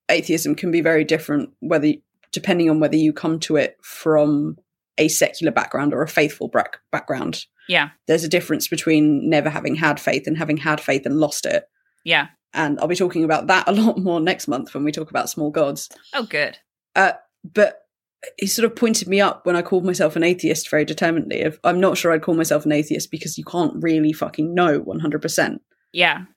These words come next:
Speaker 1: And to clarify, when I call myself an atheist, I mean I don't follow theism. I don't believe in
Speaker 2: Yeah.
Speaker 1: any organised religions. That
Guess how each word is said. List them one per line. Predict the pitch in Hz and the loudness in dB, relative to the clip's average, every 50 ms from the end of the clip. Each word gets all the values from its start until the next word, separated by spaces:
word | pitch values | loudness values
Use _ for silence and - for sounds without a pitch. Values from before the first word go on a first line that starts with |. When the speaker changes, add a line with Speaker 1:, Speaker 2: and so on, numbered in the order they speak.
| _ _ _ _ | _ _ _ _
Speaker 1:
And | - 190 185 | -2 -2 -2
to | 196 | 0
clarify, | - 220 208 202 185 - 165 165 | 2 2 2 2 2 2 2 2
when | 165 165 185 | 2 4 2
I | 190 196 | 2 0
call | 190 - 175 156 | 0 0 -2 0
myself | 156 160 165 151 151 | 0 0 0 0 0
an | 151 151 | 0 0
atheist, | 147 151 156 151 147 151 - | 0 0 0 0 -2 -2 0
I | - 151 | 0 0
mean | 151 151 151 156 | 2 2 0 0
I | 156 151 | -2 0
don't | - 160 156 151 - - _ _ _ _ _ _ _ _ _ _ _ _ _ _ _ _ _ _ - - _ | 0 2 2 0 0 -4 _ _ _ _ _ _ _ _ _ _ _ _ _ _ _ _ _ _ -20 -20 _
follow | - - 175 156 151 156 156 | -4 0 2 4 4 2 2
theism. | 156 - - 185 175 156 151 147 - 143 127 113 - 151 - _ - | 0 0 2 2 2 4 2 0 -2 -2 -4 -4 -4 -6 -10 _ -8
I | 165 | -2
don't | 160 165 160 147 - - | 0 2 2 2 0 0
believe | 170 165 160 147 147 | 0 2 2 4 4
in | 147 143 147 | 2 2 2
Speaker 2:
Yeah. | 143 | 2
Speaker 1:
any | 143 143 143 143 151 156 _ - | 0 0 0 -2 -4 -6 _ -4
organised | 156 156 156 147 151 151 143 151 - - - | -4 -2 -2 -2 -2 -2 -2 -4 -6 -4 -2
religions. | 156 156 160 151 151 - - - - - - - - _ _ _ _ _ _ _ - | 0 0 0 0 -2 -4 -8 -8 -8 -10 -10 -12 -14 _ _ _ _ _ _ _ -2
That | 151 | -2